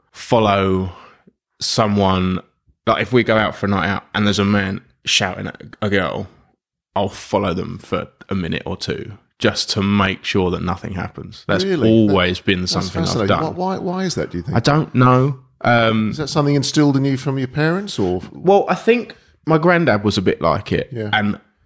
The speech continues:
Speaker 1: my dad, I've, has told me stories of when he's done things like that. But I don't, I don't, they've never said anything like, "That's what you should do." I've always done it. I remember being fifteen and in Bromley and seeing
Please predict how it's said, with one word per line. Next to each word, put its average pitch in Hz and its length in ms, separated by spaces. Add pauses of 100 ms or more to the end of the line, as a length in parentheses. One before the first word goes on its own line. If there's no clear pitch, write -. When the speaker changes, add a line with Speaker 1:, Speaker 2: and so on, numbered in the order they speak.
(140)
Speaker 1:
my 107 220
dad, 131 300 (400)
I've, 101 140 (100)
has 104 220
told 101 240
me 92 100
stories 90 460
of 90 100
when 90 140
he's 90 220
done 98 180
things 90 260
like - 160
that. - 280 (120)
But - 220
I 131 40
don't, 160 360
I 135 60
don't, 151 280 (120)
they've 135 160
never 160 200
said 151 380
anything 139 520
like, 117 220
"That's - 240
what - 100
you 110 60
should 110 180
do." 123 260
I've 113 120
always 110 260
done 117 280
it. 120 160 (100)
I 104 60
remember 107 600 (180)
being 104 520 (260)
fifteen 104 840
and 104 100
in 98 140
Bromley 98 600 (580)
and 92 580 (380)
seeing 92 580